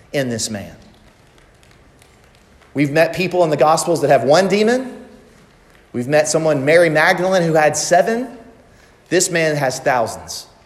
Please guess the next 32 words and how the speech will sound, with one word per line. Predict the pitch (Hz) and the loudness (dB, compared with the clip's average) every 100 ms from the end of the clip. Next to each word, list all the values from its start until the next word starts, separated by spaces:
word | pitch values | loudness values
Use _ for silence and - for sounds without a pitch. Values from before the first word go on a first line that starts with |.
| _ _ _ _ _ _ - | _ _ _ _ _ _ -14
It's | 113 - | -12 -6
to | 147 | -6
provoke | - 170 123 180 185 139 | -2 0 4 4 4 2
us | 113 - | 0 -4
to | 139 | -4
understand | 147 147 135 156 143 | -2 -2 -2 -4 -4
how | 135 123 | -2 -4
pitiful | - - 180 190 127 104 | -4 -2 0 0 -2 -2
this | 107 | -4
man | 117 101 95 | -6 -6 -8
is. | 85 - - - - - - - - - - | -12 -14 -16 -20 -20 -20 -20 -20 -20 -20 -10
We're, | - - - - - | -8 -8 -18 -4 2
this | 220 | 4
mighty | 185 180 220 254 | 4 2 2 2
host | 202 202 202 143 135 - - | 4 4 6 4 2 -4 2
of | 151 | 2
hell | 147 190 190 151 143 139 | 4 4 6 8 6 4
that | 135 | 2
are | 135 | 2
in | 139 190 175 | 0 0 0
this | 165 | -2
man, | 156 160 139 107 110 113 - - - - _ | -2 0 0 -2 -6 -10 -20 -20 -20 -20 _
they | 175 214 | 2 4
begin | 220 160 196 190 | 2 2 2 4
to | 190 | 2
beg. | 147 190 147 120 | 4 6 6 4
Verse | 180 185 | 0 0
thirty-one, | 202 190 175 185 175 139 | 0 0 2 2 2 0
"And | 160 151 | -2 2
they | 160 180 | 4 4
begged | 147 - 175 202 208 165 - | 2 2 4 6 4 -2 -6
Jesus | 127 190 220 123 80 - - | -4 -2 0 -2 -4 -6 -10